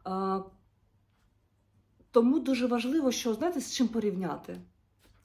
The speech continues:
З нашим, з нашою сучасністю. Сьогодні доступ є в, у кожного. А чи кожен ним користується? Чи кожен читає Біблію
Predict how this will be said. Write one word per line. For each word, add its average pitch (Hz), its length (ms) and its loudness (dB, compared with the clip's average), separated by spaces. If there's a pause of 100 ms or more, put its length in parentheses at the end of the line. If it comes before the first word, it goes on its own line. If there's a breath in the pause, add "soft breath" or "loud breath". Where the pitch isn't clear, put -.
(120)
З - 160 -14
нашим, 262 480 -2
з 214 140 -12
нашою 240 400 0
сучасністю. 175 920 -12 (1160 soft breath)
Сьогодні 240 680 -2 (560)
доступ 226 380 -4
є 190 140 -4
в, 202 160 -16
у 190 80 -12
кожного. 170 640 -10 (320)
А 170 100 -12
чи 180 180 -10
кожен 269 400 -4
ним 175 320 -6
користується? - 760 -12 (1400 loud breath)
Чи - 120 -8
кожен 320 380 0
читає 262 440 0
Біблію 202 960 0